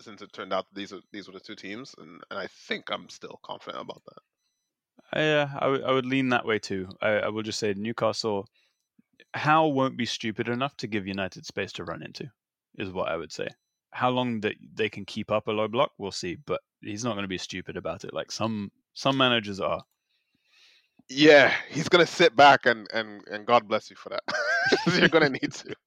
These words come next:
Speaker 1: <laughs>
Speaker 2: Uh, <laughs> I am looking forward to, um, Martinez absolutely destroying Alan Saint-Maximin after one too many step overs, though. That,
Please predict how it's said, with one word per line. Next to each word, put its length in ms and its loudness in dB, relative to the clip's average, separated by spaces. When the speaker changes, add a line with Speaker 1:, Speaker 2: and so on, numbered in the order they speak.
Speaker 1:
<laughs> 60 8
Speaker 2:
Uh, 220 6
<laughs> 220 -16
I 160 4
am 120 4
looking 260 0
forward 320 -2
to, 300 0
um, 560 0
Martinez 680 0
absolutely 520 -2
destroying 800 -4
Alan 260 -6
Saint-Maximin 760 -8
after 260 -4
one 200 -2
too 140 -8
many 200 -6
step 300 -4
overs, 280 -8
though. 180 -6
That, 160 -4